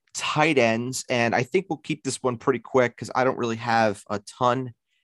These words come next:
for the tight ends. And really the tight end position is just a crapshoot. It's really separated between the elite guys where you're not dropping, and then, like, the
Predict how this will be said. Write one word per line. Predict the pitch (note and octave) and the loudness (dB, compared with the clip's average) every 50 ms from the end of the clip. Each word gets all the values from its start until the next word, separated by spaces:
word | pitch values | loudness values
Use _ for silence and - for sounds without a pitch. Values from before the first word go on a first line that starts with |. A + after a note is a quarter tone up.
| _ _ _ _ _ | _ _ _ _ _
for | - D3+ | -6 -6
the | C3 B2 | -4 -4
tight | A#2+ - C3 A#2 A#2 A#2+ | 0 2 2 4 4 4
ends. | A2+ A#2 A2+ G#2 | 2 2 0 -2
And | A2 G#2 F#2+ | -4 -4 -2
really | G#2 A2 A2+ A2 G2+ | 0 0 0 2 0
the | G2+ | 0
tight | G2 - A2+ G#2+ G#2+ | 0 2 2 2 4
end | G#2+ G2+ G2+ | 2 0 -2
position | - - G#2 G2+ - - G2+ | -2 -4 -4 -2 -4 -6 -6
is | F#2+ F#2+ - | -6 -6 -6
just | - - F#2+ F2 - - - | -6 -6 -6 -8 -8 -10 -14
a | - | -14
crapshoot. | - - - - - G#2 G2 F#2+ G2 - - - G2+ G2 F#2+ - - | -16 -16 -14 -4 0 2 4 4 2 0 -2 -4 -2 -2 -2 -2 -6
It's | F2+ F2+ - - - - | -8 -10 -12 -12 -12 -4
really | G2+ G2+ G2+ G2+ G2 F#2 F#2 E2+ | 0 0 2 2 2 0 -2 -4
separated | - - A2 G2 - - G#2+ G2+ F#2+ F#2+ F#2+ | -4 -2 -2 -2 0 2 2 2 4 2 0
between | F2+ - - G#2 G2 F#2+ F#2 F#2 | -2 -6 -6 -4 -4 -4 -4 -4
the | F#2 F#2 | -4 -4
elite | F2+ F#2+ G2 G2+ G#2 - - | -4 -4 -2 -2 -2 -2 0
guys | - G#2+ G2+ G2 G2 F#2+ F#2+ F#2+ E2+ - - _ _ _ _ _ _ _ _ _ _ _ _ - | 2 4 6 6 6 6 4 2 -2 -4 -10 _ _ _ _ _ _ _ _ _ _ _ _ -2
where | - G#2 F#2+ F#2 | 0 2 2 2
you're | F2+ F2+ F#2 | 2 0 -2
not | F#2 F#2+ G2 G2+ - - | 0 0 2 0 0 -2
dropping, | - G#2 G2+ F#2+ F#2+ F#2 - - G2 F#2+ F#2+ F#2 | 0 2 4 6 4 4 2 -2 -4 -4 -6 -8
and | F2 | -10
then, | F#2 F2+ F2 | -10 -10 -8
like, | E2+ F2 F2 - - | -8 -10 -10 -10 -8
the | F2+ | -10